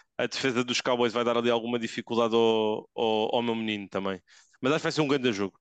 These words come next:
Estou muito ansioso para ver este jogo depois na, na terça de manhã, quando acordar, sem saber o resultado, ver ali o condensadozinho. Obrigado a todos aqui pela vossa, hum,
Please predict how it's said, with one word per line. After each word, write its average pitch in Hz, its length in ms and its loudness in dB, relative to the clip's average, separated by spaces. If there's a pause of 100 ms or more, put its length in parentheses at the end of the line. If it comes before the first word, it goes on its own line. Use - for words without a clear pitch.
Estou 113 140 -4
muito 117 160 -2
ansioso 113 300 -2
para 113 140 0
ver 110 140 2
este - 200 -2
jogo 113 120 -2
depois 107 180 -2
na, 110 260 0
na 104 120 -2
terça 107 320 -2
de 107 60 -8
manhã, 107 460 -2
quando 110 180 -4
acordar, 104 480 0 (360)
sem 143 320 -2
saber 117 320 0
o 107 40 -4
resultado, 104 480 -2 (220)
ver 101 180 -2
ali 104 120 0
o 98 60 -4
condensadozinho. 95 760 -4 (1400)
Obrigado 170 360 2
a 170 60 2
todos - 440 0
aqui 147 200 0
pela 147 240 2
vossa, 131 520 2
hum, 120 320 -2